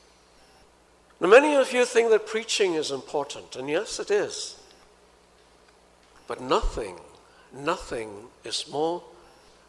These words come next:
important than worship. And if you come here and you have a deep, passionate time of worship,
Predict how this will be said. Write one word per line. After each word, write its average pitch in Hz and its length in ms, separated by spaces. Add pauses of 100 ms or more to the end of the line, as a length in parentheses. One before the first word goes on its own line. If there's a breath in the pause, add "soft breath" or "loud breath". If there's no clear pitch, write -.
important 143 680 (520)
than 135 200
worship. 143 480 (760 loud breath)
And - 140
if 180 220
you 196 220
come 185 300
here 123 440
and 135 240
you 147 140
have 196 500
a 117 220
deep, 208 340 (380 loud breath)
passionate 233 680 (280 loud breath)
time 226 520
of 185 160
worship, 180 520